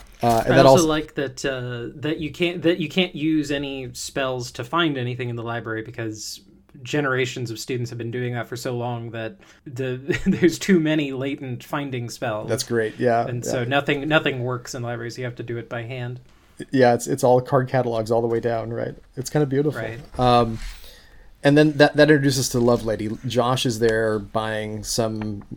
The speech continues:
Speaker 1: magical charm or something from this, this guy who doesn't, can't even really tell what real magic is, but, but buys charms kind of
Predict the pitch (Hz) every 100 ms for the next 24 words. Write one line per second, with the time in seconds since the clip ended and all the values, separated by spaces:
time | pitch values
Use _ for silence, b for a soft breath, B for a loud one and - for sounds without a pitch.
0 | - 117 113 110 113 110 107 104 - -
1 | - - 113 110 110 107 117 104 107 101
2 | 110 110 - - 120 110 - - - _
3 | - 156 165 151 131 147 139 170 175 151
4 | 123 131 127 127 127 123 - 120 117 117
5 | 117 113 107 123 151 - - B B 107
6 | 120 - 117 117 117 113 120 117 113 -
7 | 131 120 110 113 107 - - - 123 110
8 | 104